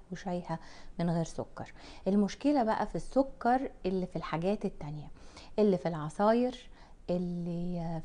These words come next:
في ال-، ال-، الحاجات اللي هي بنشتريها من السوبر ماركت،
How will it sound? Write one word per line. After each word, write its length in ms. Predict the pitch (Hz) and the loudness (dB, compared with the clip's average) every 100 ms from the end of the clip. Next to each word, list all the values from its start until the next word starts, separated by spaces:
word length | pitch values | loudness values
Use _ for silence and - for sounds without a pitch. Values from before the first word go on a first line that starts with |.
| - | -2
في 100 | 185 | 0
ال-، 720 | 175 175 175 165 165 165 156 - | 0 -2 -4 -4 -4 -6 -6 -8
ال-، 840 | 160 156 151 - - - - - 156 | -6 -4 -4 -6 -8 -10 -8 -6 -6
الحاجات 540 | - 175 180 185 - | -4 -4 -2 -4 -4
اللي 160 | 165 165 | -4 -2
هي 260 | 190 175 | 0 0
بنشتريها 920 | 165 175 160 - 165 190 208 196 196 196 | 0 -4 -4 -6 0 4 4 2 0 0
من 240 | 170 165 | -2 -4
السوبر 480 | 160 - 180 165 160 | -6 -6 -6 -4 -2
ماركت، 400 | 185 202 220 | 0 0 -2